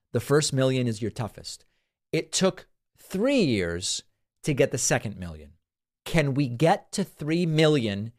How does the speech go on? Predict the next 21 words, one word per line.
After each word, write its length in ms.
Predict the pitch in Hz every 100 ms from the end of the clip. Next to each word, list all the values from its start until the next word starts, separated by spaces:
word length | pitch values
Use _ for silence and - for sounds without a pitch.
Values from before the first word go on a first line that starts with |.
| _ _ _
in 160 | 151 143
the 80 | 131
next 360 | 135 143 - -
eighteen 520 | 147 139 - 143 127
months? 560 | 120 98 90 - - - _ _ _ _ _ _ _ _
Almost 440 | 139 165 180 170 -
certainly 460 | 165 156 131 120
not. 300 | 98 80 - 98 - - -
<laughs> 400 | 339 523 - 247
That's 200 | 185 170
just 200 | 214 185
the 100 | 160
reality. 480 | 147 139 123 92 90 -
Almost 360 | 147 156 147
certainly 280 | - 131 120
not. 220 | 110 90 -
But 220 | 131 -
we're 120 | 120
going 220 | 110 135
to 60 | 165
try. 460 | - 107 92 92